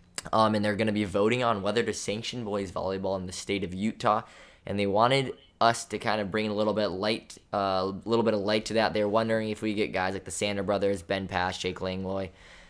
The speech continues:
maybe to, uh, um, say something a little bit about on their social media. I'll try to reach out to them. But for everybody there in the state of Utah, um,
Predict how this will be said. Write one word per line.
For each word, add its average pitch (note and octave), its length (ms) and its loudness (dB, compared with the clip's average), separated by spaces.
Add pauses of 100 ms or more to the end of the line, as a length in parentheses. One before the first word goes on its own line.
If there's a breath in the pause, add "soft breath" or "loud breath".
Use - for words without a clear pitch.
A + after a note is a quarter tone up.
(160 soft breath)
maybe G2+ 220 2
to, G2 240 0
uh, F#2+ 340 -2 (300)
um, B1+ 480 -8 (280)
say A2 180 2
something G#2 260 0
a - 20 2
little G#2 140 2
bit G2+ 60 2
about G2+ 180 2
on G2+ 120 2
their G2+ 80 -4
social G#2 280 -4
media. G#2 260 0
I'll G#2 180 0
try B2 180 2
to A2+ 60 2
reach G#2+ 280 -2
out G2+ 200 0
to A2+ 80 -2
them. G#2+ 220 -2 (380 soft breath)
But G#2 140 -2
for A#2 140 2
everybody B2 500 6
there A2+ 420 4
in A2+ 80 -2
the A2+ 80 -2
state A#2+ 220 2
of G#2+ 60 2
Utah, A2+ 440 4 (160)
um, F#2 480 -2